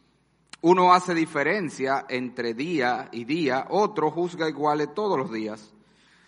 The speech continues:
Cada uno esté plenamente convencido en su propia mente. El que hace caso del día, lo hace para el Señor. El que no hace caso del día, para el Señor no lo hace. El que come, para el Señor come,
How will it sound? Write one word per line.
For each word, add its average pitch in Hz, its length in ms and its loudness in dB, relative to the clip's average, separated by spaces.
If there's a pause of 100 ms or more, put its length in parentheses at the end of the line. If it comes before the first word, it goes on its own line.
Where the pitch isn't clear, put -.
(280)
Cada 165 300 6
uno 175 260 4
esté 160 240 -2
plenamente 175 800 0
convencido 151 800 -4
en 113 80 -8
su 113 160 -10
propia 127 300 -4
mente. 110 360 -8 (800)
El 113 200 -12
que 110 120 -6
hace 117 240 -4
caso 123 300 -6
del 107 220 -8
día, 147 340 -4 (200)
lo 120 180 -4
hace 123 160 -8
para 107 180 -10
el 101 100 -14
Señor. 117 440 -10 (720)
El 143 180 -6
que 151 160 0
no 175 220 2
hace 190 220 2
caso 180 300 -2
del 160 180 -2
día, 143 320 0 (520)
para 113 200 -6
el 107 80 -12
Señor 110 260 -10
no 123 160 -6
lo 143 160 -2
hace. - 220 -6 (760)
El 143 180 -2
que 160 160 0
come, 196 600 4 (300)
para 123 180 0
el 120 120 -6
Señor 127 360 -4
come, 127 420 -2